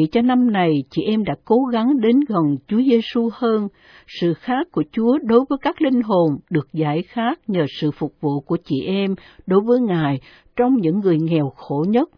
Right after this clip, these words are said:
Sau khi đáp lại tiếng gọi trực tiếp của Chúa trong niềm tín thác, mẹ Teresa đã làm gương trước mặt thế giới về lời Thánh Gioan: "Các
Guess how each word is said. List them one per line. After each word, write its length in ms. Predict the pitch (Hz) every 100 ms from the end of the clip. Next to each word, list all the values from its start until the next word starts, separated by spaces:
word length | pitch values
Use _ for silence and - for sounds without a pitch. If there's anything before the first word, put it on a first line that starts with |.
| _ _ _ _ _ _ -
Sau 260 | - 254
khi 200 | 254 262
đáp 260 | 240 302 -
lại 240 | 170 151 147
tiếng 180 | 180 302
gọi 140 | 226 156 -
trực 220 | 165 _
tiếp 100 | 175 -
của 120 | - 151
Chúa 300 | - 208 220 339
trong 200 | 220 214
niềm 240 | 185 165 143 -
tín 140 | 226 285
thác, 280 | - 233 330 - - - -
mẹ 120 | 175
Teresa 600 | - 254 254 - 247 240
đã 140 | 180
làm 240 | 240 175 151 156
gương 240 | 233 233 -
trước 240 | 269 339 175
mặt 180 | 151 -
thế 140 | 240
giới 420 | 233 220 220 359 - _ -
về 100 | 160
lời 240 | 160 147 -
Thánh 260 | 202 269 277
Gioan: 340 | 202 202 196 185 _ _ _ _ -
"Các 180 | 226